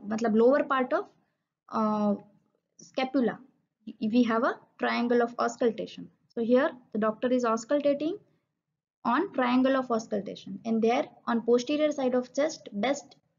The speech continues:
uh, breath sounds we can hear nicely. Okay, let's see in the next slide.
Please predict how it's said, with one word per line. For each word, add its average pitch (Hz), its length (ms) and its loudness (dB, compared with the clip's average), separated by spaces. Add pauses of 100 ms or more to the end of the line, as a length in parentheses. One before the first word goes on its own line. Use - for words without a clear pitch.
(140)
uh, 220 40 -6
breath 226 260 -2
sounds 240 400 -6
we 226 80 -2
can 202 220 -4
hear 196 260 -6 (220)
nicely. 196 420 -8 (800)
Okay, 302 260 -8 (680)
let's - 300 0
see 269 100 -10
in 254 140 0
the 240 80 -4
next 240 360 -4
slide. 254 320 4